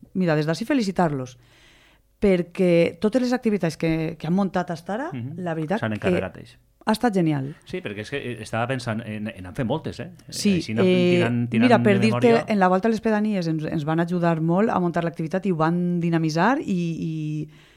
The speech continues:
Speaker 1: i va estar superbé la seva
Speaker 2: Mhm.
Speaker 1: col·laboració.
Speaker 2: Mhm.
Speaker 1: I, per exemple, en les vint-i-quatre hores
Speaker 2: Sí,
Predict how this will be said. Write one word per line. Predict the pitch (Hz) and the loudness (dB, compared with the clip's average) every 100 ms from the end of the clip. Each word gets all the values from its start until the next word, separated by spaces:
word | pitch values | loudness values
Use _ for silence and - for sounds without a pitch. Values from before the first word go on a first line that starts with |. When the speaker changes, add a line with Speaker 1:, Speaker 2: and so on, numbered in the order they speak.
| _ _ 196 | _ _ -4
Speaker 1:
i | |
va | 156 | -4
estar | 151 190 | -4 -6
superbé | - 175 160 151 | -4 -2 0 0
la | 156 | 0
seva | 156 151 | 0 0
Speaker 2:
Mhm. | |
Speaker 1:
col·laboració. | 165 160 175 - 247 | 0 0 -2 -2 -4
Speaker 2:
Mhm. | 123 113 - - | -4 -8 -12 -10
Speaker 1:
I, | |
per | 185 170 | -6 -4
exemple, | 170 165 185 | -4 -4 -2
en | 180 | 0
les | 175 156 | -2 -2
vint-i-quatre | 156 151 151 160 | -4 -4 -4 -2
hores | 160 175 226 | 0 0 0
Speaker 2:
Sí, | 110 90 | -4 -8